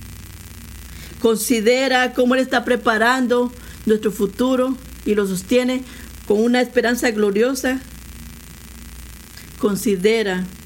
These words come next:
cómo nos dio su palabra para que podamos cuidarnos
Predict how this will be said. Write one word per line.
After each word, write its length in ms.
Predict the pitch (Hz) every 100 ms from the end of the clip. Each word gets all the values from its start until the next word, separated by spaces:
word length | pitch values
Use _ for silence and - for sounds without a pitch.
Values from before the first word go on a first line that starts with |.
| - - - - - - -
cómo 240 | 214 226
nos 140 | 214
dio 80 | 202
su 160 | 208 214
palabra 640 | 214 202 202 190 190 185 180 - - - - - - - - -
para 220 | 214 202
que 220 | 202 196 185 - -
podamos 400 | 202 202 233 226
cuidarnos 800 | 240 208 214 233 240 247 247